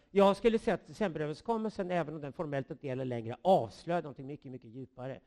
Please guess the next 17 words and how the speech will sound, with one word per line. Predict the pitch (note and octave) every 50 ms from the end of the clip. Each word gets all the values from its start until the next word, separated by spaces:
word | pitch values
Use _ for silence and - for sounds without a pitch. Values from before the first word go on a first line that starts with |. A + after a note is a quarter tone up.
| _ _ _ _
Och | - E3
det | D#3+
är |
att | -
Moderaterna | D#3+ F3+ G3 G#3+ A#3 A#3 A#3 A3 G#3 A3+ - G#3 G#3
och | G3+ - -
sossarna | - G#3+ F#3+ - - E3+ D#3
har | D#3
kommit | - F3 D#3+ C#3+ -
överens | E3+ D#3 D3 C#3+ C3
om | C#3 D3+
att | C#3 -
vi | E3+ A#3+ C#4+ D4
är |
två | - - - E3+ D3+
maktorganisationer | D3 F3 E3+ - - - D3 C3 B2 B2+ B2+ A#2+ - C#3 - - G#3 A3 G#3 F#3 E3+
nu. | A2 -